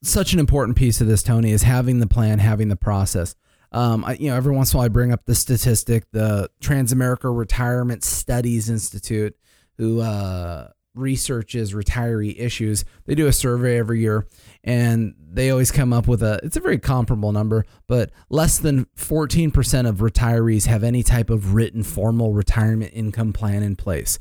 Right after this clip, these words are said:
Everybody has money, everybody has accounts, everybody has stuff. They have no stinking clue how to use it. They have no idea how to organize it. They don't understand their tax liability. They don't understand the process of drawing out money to create income.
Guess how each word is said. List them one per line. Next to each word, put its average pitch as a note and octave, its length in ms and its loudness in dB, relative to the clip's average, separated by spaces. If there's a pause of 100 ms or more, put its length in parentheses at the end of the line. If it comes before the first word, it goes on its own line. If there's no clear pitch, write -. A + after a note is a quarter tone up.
(280)
Everybody A3 460 2
has F#3 180 2
money, F#3 400 0 (160)
everybody F3+ 380 2
has E3+ 180 2
accounts, D3+ 560 0
everybody E3 400 0
has D#3 180 4
stuff. - 640 -2 (220)
They F3 100 2
have C#3 140 0
no D#3+ 100 4
stinking D#3 540 2
clue D3 240 2
how B2 160 4
to A2+ 80 4
use G2+ 320 4
it. - 180 -2
They A#2 80 -2
have B2 100 0
no C#3 260 2
idea D3 280 2
how C3+ 120 4
to B2+ 60 0
organize D3 600 0
it. D3 180 -2 (220)
They C3 100 0
don't C#3+ 200 2
understand C#3 460 2
their G2+ 120 0
tax C#3+ 480 2
liability. D3 600 2
They B2 60 2
don't C#3 160 2
understand C3+ 380 0
the - 20 -4
process B2+ 500 -2
of G2+ 140 -2
drawing B2+ 460 0
out G#2+ 140 -2
money C3+ 260 -2
to A2+ 80 -4
create G#2+ 340 -2
income. D3 500 0